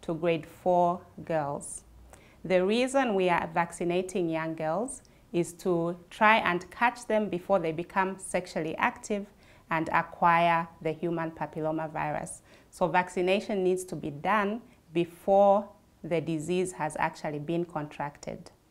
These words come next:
We know the vaccine is safe because it's been tested in rigorous studies.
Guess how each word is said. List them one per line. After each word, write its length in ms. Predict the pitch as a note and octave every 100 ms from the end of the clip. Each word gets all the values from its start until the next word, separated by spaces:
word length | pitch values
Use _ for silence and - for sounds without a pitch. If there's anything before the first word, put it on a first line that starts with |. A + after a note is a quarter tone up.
| _ _ -
We 220 | G3 G3
know 260 | G3 G#3+ A#3+
the 80 | G#3
vaccine 540 | F3+ E3 - F#3+ F#3
is 180 | D#3+ -
safe 460 | - A3 C#4+ - - -
because 320 | F3 - F3+ F3
it's 160 | E3+
been 220 | - E3
tested 500 | D#3+ F#3 F3+ - E3
in 180 | D#3+ D#3
rigorous 500 | D#3 D#3+ D#3+ D#3 C#3+
studies. 680 | - - D3+ D3+ D#3+ -